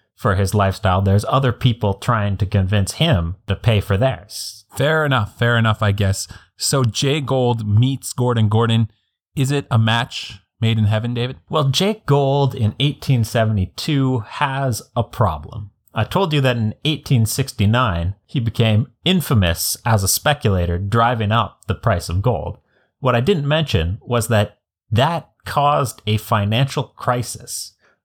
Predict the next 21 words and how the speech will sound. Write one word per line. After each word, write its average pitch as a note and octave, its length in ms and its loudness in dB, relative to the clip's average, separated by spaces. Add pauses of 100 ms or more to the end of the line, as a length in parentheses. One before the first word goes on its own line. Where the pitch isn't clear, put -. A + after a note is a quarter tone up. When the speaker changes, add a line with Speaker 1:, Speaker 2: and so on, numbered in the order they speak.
(120)
Speaker 1:
Black C#3+ 320 -2
Friday, A2 600 0
eighteen B2+ 440 2
sixty-nine, A2+ 960 0
the G2 80 0
stock - 560 -2
market A2+ 480 -2
crashed B2+ 640 -2
as G2+ 840 0
the F#2 400 2
amount B2 600 0
of F#2+ 200 0
money A#2 320 2
that F2+ 240 -2
he C3+ 180 0
had G2 160 0
spent G2+ 460 -2 (360)
buying A2+ 480 0
up G2 200 -4
gold G#2+ 500 -2 (640)
meant A2+ 420 2